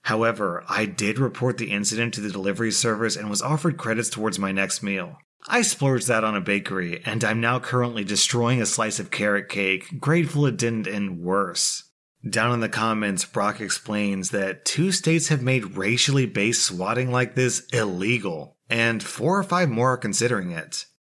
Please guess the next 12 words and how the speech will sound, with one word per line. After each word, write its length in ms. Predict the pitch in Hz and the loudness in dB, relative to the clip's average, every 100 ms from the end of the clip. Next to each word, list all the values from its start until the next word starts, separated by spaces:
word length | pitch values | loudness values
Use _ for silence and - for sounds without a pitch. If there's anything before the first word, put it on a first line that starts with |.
| _ | _
California 680 | - 170 208 208 156 165 147 | 0 2 0 2 4 6 4
is 140 | 113 | 2
calling 400 | - 120 123 110 | 0 2 2 2
theirs, 600 | 107 107 101 90 82 - - _ | 2 2 2 0 -6 -10 -14 _
and 380 | 104 104 98 95 - | -2 0 0 -2 -4
honestly, 460 | 110 139 135 131 123 | 0 4 4 2 2
you 120 | 113 | 2
can't 300 | - 113 110 | 0 -2 0
make 220 | 104 101 | -2 -2
this 200 | - 98 | -2 -2
up, 420 | 110 95 85 - - _ - | 0 -2 -4 -10 -20 _ -14
the 340 | 92 110 101 | -4 -2 -2